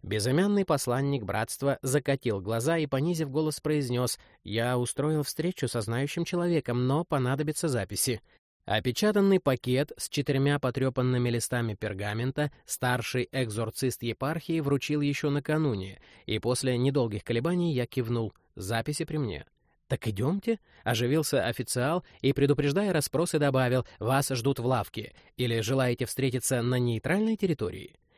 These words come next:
Я желал, но столь явного недоверия братству выказывать не стал. Забросил ремень саквояжа на плечо и с показной беспечностью улыбнулся. В лавке так в лавке. «Тогда не будем терять время. Здесь недалеко, дойдём пешком».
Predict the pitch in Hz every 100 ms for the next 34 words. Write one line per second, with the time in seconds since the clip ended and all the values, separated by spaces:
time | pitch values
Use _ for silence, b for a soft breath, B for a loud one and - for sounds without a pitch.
0 | b b - 98 123 175 202 180 117 117
1 | 117 b b - 135 - 143 139 120 147
2 | 147 165 170 170 165 160 160 160 127 123
3 | - - 160 160 123 127 120 117 131 151
4 | 151 - 101 101 b b - 110 117 165
5 | 175 160 147 147 131 120 117 123 117 110
6 | 110 120 127 196 190 151 - - 120 123
7 | 190 175 165 - 175 - 170 - 160 160
8 | 170 143 139 139 120 139 120 B B 101
9 | 117 196 - - - 92 95 98 - 95
10 | - _ b b b 101 104 135 208 240
11 | - 123 110 170 185 127 127 131 117 123
12 | 127 B - 98 127 123 127 113 110 180
13 | 214 - 101 135 214 233 214 - 131